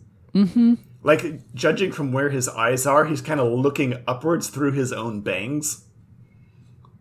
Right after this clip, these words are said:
Speaker 2: which are very long and spiky.
Speaker 1: They're, yeah, they're lustrous, you know?
Speaker 2: <laughs>
Speaker 1: Gotta check 'em out. But that's the end of the episode. Two very different feels <laughs> happening.
Speaker 2: Yeah.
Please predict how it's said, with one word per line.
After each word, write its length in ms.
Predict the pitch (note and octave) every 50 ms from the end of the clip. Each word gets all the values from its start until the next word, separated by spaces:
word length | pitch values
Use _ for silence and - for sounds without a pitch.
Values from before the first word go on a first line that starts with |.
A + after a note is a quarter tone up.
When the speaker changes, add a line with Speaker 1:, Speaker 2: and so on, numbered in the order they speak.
| - -
Speaker 2:
which 240 | - C3+ D3 B2 -
are 300 | B2 C3 C3 B2 A#2 A#2
very 240 | A2 B2 A#2+ A#2+ A2+
long 240 | A2 A2 G#2+ G#2 G2+
and 140 | G2 F#2+ F#2+
spiky. 500 | - - F2+ E2 E2 - D#2 E2+ A2 B2 - - -
Speaker 1:
They're, 280 | - D3 D#3+ F#3+ G3+ G3
yeah, 200 | D#3 F3 G#3+ G3
they're 160 | D#3+ F#3 F3
lustrous, 640 | C#3+ D#3+ G3 - - - G2 F#2 - - - -
you 80 | - A2+
know? 220 | A2 A2+ B2+ D#3 - - - -
Speaker 2:
<laughs> 220 | B2 B2+ B2 - - - - - - - -
Speaker 1:
Gotta 160 | - A#2+ A#2+
check 180 | - - C#3 B2+
'em 80 | B2 C3
out. 220 | C#3+ C#3 - - - - _ - - - - _ - - - - - _ - _ _ - - - - - - - _ _ _ _ - - - - _ - _ _ - _
But 80 | _ D#3+
that's 140 | A3+ B3+ -
the 100 | D#4 B3+
end 80 | B3
of 60 | A#3 G3+
the 80 | F3+
episode. 560 | G3+ A3 - A#3 - - B2+ A#2 A#2 A#2+ A#2+
Two 260 | - - G3+ A#3 B3+ A3
very 500 | E3 C#3 A#2+ C3 C#3+ F3 F#3 F#3+ F#3 E3
different 640 | B2+ A2+ A2+ - A#2+ B2 - - C#4+ C#3 A#2 E2+
feels 560 | - - - - D3+ D#3 C#3 A2 G2+ G#2 A2 -
<laughs> 20 |
happening. 640 | - - - - - - - E3 - - C#3+ B2+ C#3 - - -
Speaker 2:
Yeah. 500 | A#2+ D3 G3 - C3+ G#2+ G2+ G#2+ A#2+